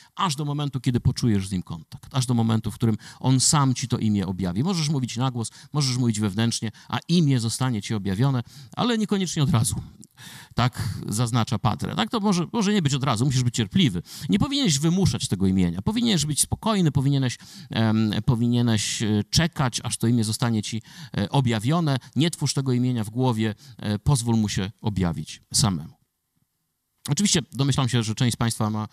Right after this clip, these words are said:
niespecjalną ochotę na to, żeby dziś po południu, czy dziś wieczorem, albo nawet jutro wyjeżdżać za miasto, zdejmować buty i biegać nago po rosie, po to, żeby,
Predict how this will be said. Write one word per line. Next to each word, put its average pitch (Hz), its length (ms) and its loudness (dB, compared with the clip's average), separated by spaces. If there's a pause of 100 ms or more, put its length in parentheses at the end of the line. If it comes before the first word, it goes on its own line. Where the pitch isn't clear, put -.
(220)
niespecjalną 123 480 2
ochotę 104 240 0
na 110 120 2
to, 113 100 -2
żeby 95 300 -2 (220)
dziś 98 140 -8
po 110 120 -2
południu, 113 360 2
czy 101 120 -4
dziś 90 140 -6
wieczorem, 107 420 0
albo 95 180 -4
nawet 92 220 -6
jutro 107 240 -4
wyjeżdżać 101 360 -2
za 98 100 -2
miasto, 98 320 -4
zdejmować 95 400 -2
buty 95 260 0
i 95 60 0
biegać 95 260 -2
nago 101 220 0
po 110 120 2
rosie, 98 280 -2 (360)
po 95 100 -4
to, 104 120 -2
żeby, 98 280 0